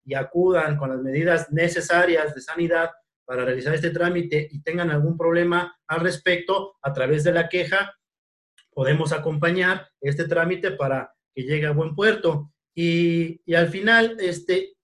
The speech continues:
estimado delegado, pues nos queda un inciso C, un inciso C que, que también habla sobre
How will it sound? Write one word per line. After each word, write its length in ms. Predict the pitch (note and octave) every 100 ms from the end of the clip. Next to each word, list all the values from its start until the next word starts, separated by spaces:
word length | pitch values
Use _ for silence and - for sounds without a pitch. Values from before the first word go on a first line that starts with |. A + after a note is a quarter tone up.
| _ _ -
estimado 360 | E3 E3+ G#3+
delegado, 600 | G#3 F#3+ G3 A3 G#3+ - - _ _ -
pues 400 | E3 E3 - -
nos 200 | E3 D3+
queda 320 | G#3 A#3 A#3
un 140 | A#3
inciso 360 | A3+ F#3+ A3+ A3
C, 400 | A3 A#3 A3 - - - _
un 160 | D3+ F#3
inciso 340 | F3+ F#3 G3
C 280 | F3 F#3+ F3+
que, 240 | E3+ D#3 -
que 140 | D3
también 360 | C#3+ C#3 D#3 F3
habla 300 | F3 F3+ E3
sobre 600 | D3 D3 C#3 C3+ B2+